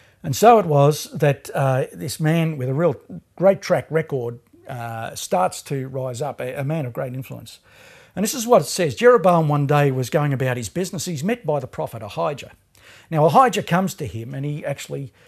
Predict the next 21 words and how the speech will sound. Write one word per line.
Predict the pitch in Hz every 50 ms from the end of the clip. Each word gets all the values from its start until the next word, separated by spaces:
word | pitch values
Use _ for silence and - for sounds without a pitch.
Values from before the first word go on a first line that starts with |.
| _ _ -
does | 160 156 156 131 - -
this | - 131 120 117
really | 127 131 123 120
strange | 104 - - 131 123 127 - -
thing. | - 247 208 131
He | 117
said, | 113 - 160 147 -
and | - 143 127 120 -
speaking | _ - - - 143 135 - 135 123
of | 110 110
that, | 123 135
it | 127
says, | - 156 147
"The | - -
two | - - - 262 262
of | 214 139 107
them," | 107 104 135 151
that's | 101 71 - -
Jeroboam | - - 147 135 123 117 131 127 127 127 123 123 - -
and | - - 123 117 117 117 123
Ahijah, | 139 - - 151 156 139 123 123 101